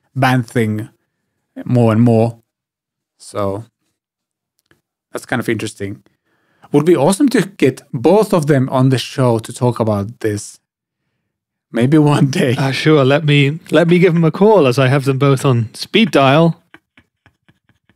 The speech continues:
Speaker 2: Oh, wait.
Speaker 1: <laughs> I have to talk to them daily.
Speaker 2: <laughs> Yeah.
Speaker 1: Yeah.
Speaker 2: Now, if we've got the budget, they'll come on.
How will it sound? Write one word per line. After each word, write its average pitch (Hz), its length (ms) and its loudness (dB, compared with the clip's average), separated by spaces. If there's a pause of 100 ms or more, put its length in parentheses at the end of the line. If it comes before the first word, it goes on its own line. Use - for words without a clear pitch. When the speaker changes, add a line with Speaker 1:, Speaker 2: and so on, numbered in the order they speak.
Speaker 2:
Oh, 135 140 -2
wait. 127 300 0
Speaker 1:
<laughs> - 120 -16
I - 40 0
have 143 80 0
to 165 100 -2
talk 147 240 0
to 165 80 0
them 135 200 4
daily. 127 600 2 (840)
Speaker 2:
<laughs> - 60 0 (600)
Yeah. 151 260 -6 (580)
Speaker 1:
Yeah. 110 160 0
Speaker 2:
Now, 135 140 2
if 131 100 0
we've 139 100 2
got 208 120 2
the 170 80 0
budget, 180 420 2
they'll 156 160 4
come 151 220 -4
on. 110 320 -4